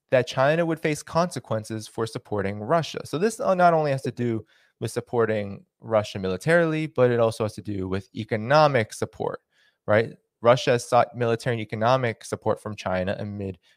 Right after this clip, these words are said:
Ukraine's invasion. The senior administration official declined to directly address those reports. So we don't know who the senior administration official, right? So we always get these anonym-,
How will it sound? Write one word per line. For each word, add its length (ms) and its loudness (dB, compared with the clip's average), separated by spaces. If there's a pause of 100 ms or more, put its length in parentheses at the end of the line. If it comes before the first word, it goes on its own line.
(100)
Ukraine's 520 -6
invasion. 600 -2 (380)
The 100 -2
senior 420 -2
administration 600 -2
official 800 -2 (360)
declined 720 0
to 160 -6
directly 460 0
address 400 0
those 260 0
reports. 480 0 (420)
So 520 6 (120)
we 100 -2
don't 140 4
know 120 8
who 100 0
the 120 0
senior 600 -4
administration 840 -4
official, 840 0
right? 440 2
So 120 0
we 100 2
always 280 2
get 140 -2
these 160 -4
anonym-, 440 2